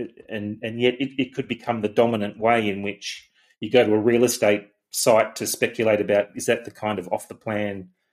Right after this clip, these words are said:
uh, unit I want to buy in Sydney? And, and everything on it is just completely generated, you know,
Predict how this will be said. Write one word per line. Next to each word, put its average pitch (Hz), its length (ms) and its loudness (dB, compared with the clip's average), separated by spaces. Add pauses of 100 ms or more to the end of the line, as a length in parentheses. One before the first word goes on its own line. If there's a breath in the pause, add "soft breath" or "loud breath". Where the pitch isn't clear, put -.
(460)
uh, 104 280 0
unit 120 320 2
I 113 60 4
want 110 180 2
to 101 40 -2
buy 107 220 4
in 98 100 -2
Sydney? 135 440 -2
And, 127 220 -4
and 143 100 2
everything 170 320 6
on 165 120 8
it 143 100 4
is 113 140 0
just - 260 -8 (120)
completely 131 420 0
generated, 110 720 2 (680)
you 110 100 -6
know, 107 280 0